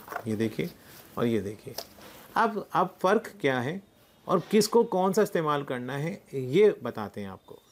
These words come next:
देखिए, अगर आपकी समस्या है कि आपकी परेशानी है कि आपकी टाइमिंग कम है, साइज़ आपका ओके है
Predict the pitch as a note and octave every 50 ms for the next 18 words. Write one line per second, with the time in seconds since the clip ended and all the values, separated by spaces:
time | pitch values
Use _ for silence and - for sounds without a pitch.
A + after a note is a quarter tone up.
0 | _ _ C3 B2+ E3 E3 E3 - F#3 F#3 - - D3 D3 - F#3+ G3 - - -
1 | C#3+ C#3 C#3+ C#3+ C#3+ - - D#3 D#3+ - C#3+ C3 B2+ A#2+ - - - C3 C3 B2
2 | A2+ A#2 A2 A2 B2 B2+ - - - - - - - - - - - B2+ B2+ C3
3 | - - D#3+ C#3+ C3 - A#2+ - B2+ A#2 A2+ A#2 A#2+ A2+ B2+ D3 D3 E3 D3 C3+
4 | - - F3 D#3+ - - C#3 C3 B2+ B2+ B2+ A2+ - G2 F2+ F2 F2+ F#2 - -
5 | - - - - - - - - - D#3+ D3+ D#3 D3 D#3 D3 C#3+ - C#3+ - C3
6 | C3+ C3 - C#3+ C3+ B2+ C3 C3